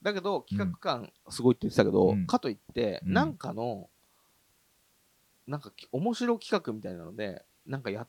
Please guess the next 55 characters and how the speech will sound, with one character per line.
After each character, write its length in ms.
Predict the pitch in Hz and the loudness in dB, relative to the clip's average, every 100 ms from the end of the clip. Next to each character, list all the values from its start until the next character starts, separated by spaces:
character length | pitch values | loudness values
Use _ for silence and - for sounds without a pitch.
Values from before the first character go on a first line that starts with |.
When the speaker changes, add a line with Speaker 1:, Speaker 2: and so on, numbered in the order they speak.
| _ | _
Speaker 1:
た 100 | 180 | -6
っ 120 | _ | _
て 80 | - | -14
い 40 | |
う 40 | |
か、 240 | - 87 82 | -10 -10 -6
Speaker 2:
う 60 | 95 | 0
ん。 20 | |
Speaker 1:
な 60 | |
ん 40 | - | 0
か 40 | 85 | 0
自 180 | 120 | -4
主 100 | 151 | -10
的 180 | - - | -10 -8
に 100 | 226 | -2
な 100 | 220 | -2
ん 40 | 190 | -2
か 80 | |
や 120 | 117 104 | -6 -8
っ 20 | |
て 180 | _ 117 | _ -10
る。 120 | - | -10
だ 140 | - 127 | -6 -6
か 60 | |
ら 60 | 104 | -6
企 160 | - | -6
画 300 | - 262 - 330 _ _ _ _ _ _ | -4 -4 -6 -10 _ _ _ _ _ _
と 100 | 196 | -10
し 60 | - | -2
て 60 | |
も 100 | 185 | -2
ち 100 | - | -2
ょ 60 | 151 | -14
っ 40 | _ | _
と、 280 | 120 101 - - | -6 -6 -10 -2
Speaker 2:
う 40 | |
ん。 240 | 101 90 - _ _ _ _ _ 120 | 0 0 -2 _ _ _ _ _ 2
Speaker 1:
ザ 180 | 262 | 4
企 260 | 262 - 220 | 4 -2 -8
画 120 | 220 | -4
の 60 | 202 | -4
人 140 | - | 0
た 80 | 160 | -2
ち 60 | - | -2
じ 60 | |
ゃ 40 | 95 | -12
な 80 | |
い 40 | 92 | -12
の 80 | - | -16
よ。 60 | - | -6
Speaker 2:
う 40 | 107 | 0
ん。 320 | 110 87 76 _ _ _ _ _ _ _ _ | 2 2 -2 _ _ _ _ _ _ _ _
Speaker 1:
だ-、 100 | 117 | -10
こ 120 | - | -6
の、 220 | 110 107 | -6 -8